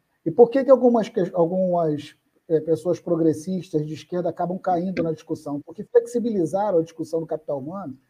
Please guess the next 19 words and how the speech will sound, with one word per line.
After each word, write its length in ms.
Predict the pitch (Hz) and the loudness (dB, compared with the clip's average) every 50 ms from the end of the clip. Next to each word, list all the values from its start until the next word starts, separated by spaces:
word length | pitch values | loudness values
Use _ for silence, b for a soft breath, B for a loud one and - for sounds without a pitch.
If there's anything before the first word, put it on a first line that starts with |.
| _ _ _ _ - | _ _ _ _ -4
na 140 | 170 170 165 | -4 -2 0
teoria 340 | 165 202 196 190 196 208 | 0 0 2 2 0 0
da 100 | 190 208 196 | 0 -2 -4
segmentação. 760 | - 202 190 190 196 196 196 196 220 208 - - - 160 151 | -4 -6 -6 -6 -6 -6 -6 -4 -6 -6 -6 -6 -8 -8 -6
Cada 200 | 143 175 180 190 | -6 -6 -6 -6
mercado 280 | 185 180 160 - 170 165 | -6 -6 -6 -6 -4 -4
é 20 | 170 | -4
um 40 | 185 | -4
mercado, 480 | 196 - - - 208 220 233 240 208 | -4 -6 -6 -4 -2 -2 0 -2 -2
mas 180 | 202 185 170 170 | -2 -4 -4 -2
a 120 | 180 175 170 | 0 0 0
educação 520 | 170 170 185 - 180 165 165 - 185 185 | -2 -4 -4 -4 -4 -6 -4 -6 -12 -12
funciona 400 | - 202 175 - - 175 180 180 | -12 -14 -14 -10 -6 -6 -6 -4
em 40 | 170 | -4
determinados 540 | 180 170 - 170 170 175 165 165 165 160 - | -6 -6 -6 -6 -6 -6 -6 -8 -10 -10 -8
mercados, 500 | 180 185 190 - - 185 196 208 202 - | -10 -10 -10 -8 -8 -8 -8 -8 -8 -8
coisa 240 | - 190 180 180 | -8 -8 -6 -6
do 120 | 175 175 160 | -6 -8 -8
tipo. 280 | - - 196 208 208 | -8 -6 -6 -6 -6